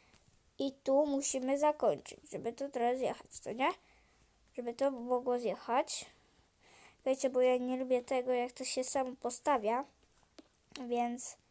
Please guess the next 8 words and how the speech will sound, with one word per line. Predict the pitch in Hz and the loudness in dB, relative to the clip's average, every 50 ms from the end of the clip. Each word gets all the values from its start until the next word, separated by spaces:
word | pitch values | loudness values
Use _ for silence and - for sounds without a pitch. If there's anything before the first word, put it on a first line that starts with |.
| _ _ _ _ _ - - _ _ _ _ _ _ _ _ _ _ _ _ _ _ - | _ _ _ _ _ -20 -20 _ _ _ _ _ _ _ _ _ _ _ _ _ _ -16
nie, | - 82 - _ _ _ _ | -14 -14 -14 _ _ _ _
tu | - 285 294 | -2 0 0
musi | 294 294 294 - - 269 | 2 0 0 2 2 2
być | 254 254 254 247 - - - - | 2 2 2 4 2 0 0 0
już, | 226 233 240 247 247 - - - - - - - _ _ _ _ _ - - _ _ _ _ - _ _ _ _ - | -2 -2 -2 -2 -2 -2 -2 -2 -4 -6 -12 -20 _ _ _ _ _ -20 -20 _ _ _ _ -20 _ _ _ _ -6
tu | - 262 | -6 -4
musimy | 254 262 - 240 233 233 | -2 0 0 0 0 0
zrobić | 247 233 226 220 233 233 - - | -2 -2 -2 -2 0 0 0 -2